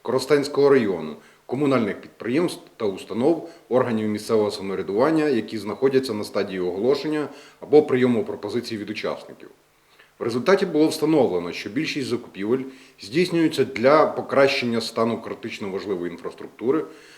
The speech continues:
забезпечення першочергових потреб Збройних сил України, територіальної оборони, внутрішньо переміщених осіб та функціонування комунальних підприємств.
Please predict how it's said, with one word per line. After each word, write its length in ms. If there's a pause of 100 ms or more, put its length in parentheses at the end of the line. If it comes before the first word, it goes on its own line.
(200)
забезпечення 680
першочергових 800
потреб 320
Збройних 420
сил 220
України, 600 (380)
територіальної 720
оборони, 680 (280)
внутрішньо 480
переміщених 680
осіб 320 (260)
та 140
функціонування 760
комунальних 500
підприємств. 600